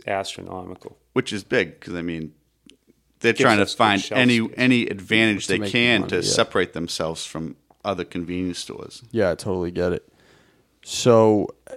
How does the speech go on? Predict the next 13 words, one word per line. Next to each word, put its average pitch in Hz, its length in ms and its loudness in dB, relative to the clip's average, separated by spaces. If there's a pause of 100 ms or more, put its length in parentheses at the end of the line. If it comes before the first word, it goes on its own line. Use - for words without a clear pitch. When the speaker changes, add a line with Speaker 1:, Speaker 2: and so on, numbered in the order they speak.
(160)
Speaker 3:
so - 180 -2
you 120 260 4
guys, 113 280 6
it's - 160 -8
based 127 300 2
on 107 160 0
store, 98 500 0
the 95 100 -2
way 95 240 0
that 92 220 -4 (100)
you 95 280 -6
pitch, - 420 -8
for, - 180 -12